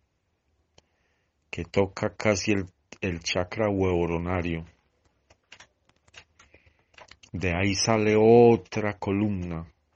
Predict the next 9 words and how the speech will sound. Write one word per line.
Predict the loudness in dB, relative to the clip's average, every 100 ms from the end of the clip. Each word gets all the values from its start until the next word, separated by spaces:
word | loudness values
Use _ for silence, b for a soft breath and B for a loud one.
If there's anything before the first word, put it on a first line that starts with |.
| _ _ _ _ _ _ _ _ -18 -8
que | -8
se | -6 -6
llama | -4 -4 -2 -4 -4 -8 -6
la | -4 -4
columna | -6 -8 -6 -6 -6 -6 -6 -10 -16
sideral. | -10 -8 -6 -6 -6 -4 -4 -4 -10 _ _ _ _ _ _ _ _ _ _ _ _ _ B B B B -6
Esa | -2 -2
columna | 2 2 2 0 -2
sideral | -4 0 2 4 2 0 -6